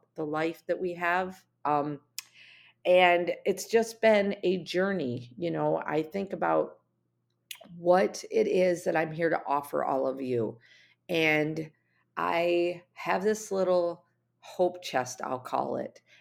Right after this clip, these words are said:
And in that little hope chest, I have taken words from others that have inspired me. I've taken stories from others that have gotten me through a struggle to get to a strength.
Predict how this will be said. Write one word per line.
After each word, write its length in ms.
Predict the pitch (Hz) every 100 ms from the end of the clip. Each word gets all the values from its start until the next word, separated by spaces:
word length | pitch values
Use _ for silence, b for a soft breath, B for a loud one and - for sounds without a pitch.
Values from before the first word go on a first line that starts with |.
| -
And 160 | 170
in 180 | 175 202
that 180 | 208 202
little 160 | 202 185
hope 420 | - 202 190 -
chest, 400 | - 147 147 -
I 160 | - 170
have 180 | 180 -
taken 640 | 185 175 - 170 160 151 b b _
words 580 | 160 180 190 190 185 -
from 360 | - 165 156 -
others 760 | 165 175 175 170 175 170 - - b b _
that 180 | - 160
have 180 | 156 151
inspired 640 | 156 156 - 165 165 156 139
me. 160 | 151
I've 240 | 143 151 -
taken 460 | 180 160 165 160
stories 680 | 147 - - 170 175 170 165
from 280 | - 160 151 -
others 540 | 165 160 160 156 - B B _
that 120 | 160
have 200 | 156 262
gotten 460 | 208 151 - 160 156
me 220 | 156 156
through 240 | 156 156
a 80 | 151
struggle 580 | 151 - 165 151 147 139
to 140 | - 156
get 240 | - 156
to 140 | - 151
a 40 |
strength. 640 | - - 160 147 127 120